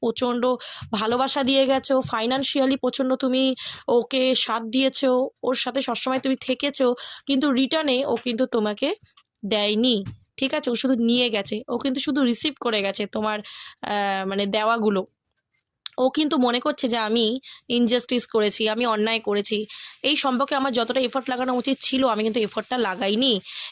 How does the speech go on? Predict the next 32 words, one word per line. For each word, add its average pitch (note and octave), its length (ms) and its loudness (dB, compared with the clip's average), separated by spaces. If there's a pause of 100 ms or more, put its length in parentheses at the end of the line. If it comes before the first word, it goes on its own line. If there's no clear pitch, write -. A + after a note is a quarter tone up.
(140)
এই C4+ 120 4
অনুতাপটা C4 500 0 (120)
definitely C4+ 460 0
ওর A#3+ 120 0
মধ্যে A#3 200 0 (120)
রয়েছে। G#3 300 0 (100)
দেখো, G3+ 240 -4
five A3+ 200 -2
of B3 140 -4
cups, C#4 240 -2
আবার G#3+ 180 -2
six G#3 80 -6 (120)
of G3+ 120 -8
pentacles, G3+ 380 -4 (440)
রিগ্রেট, D4 360 0
খারাপ B3 320 -4
লাগা, B3+ 160 -2 (120)
অনুতাপ A#3 300 0 (120)
রয়েছে, G#3+ 280 2
যেই A#3+ 220 -2
কারণে B3+ 220 0
কিন্তু B3+ 320 0 (400)
এখানে A#3+ 240 -2 (100)
দেখতে A3 240 -2
পাচ্ছি B3 200 -4 (140)
এবার B3 200 0
কিন্তু C4+ 240 0 (120)
সে B3 100 0 (100)
তোমার G#3 200 -2
সাথে A3+ 140 -2 (100)
জাস্টিসটা G#3 420 -4
করতে G#3 320 -4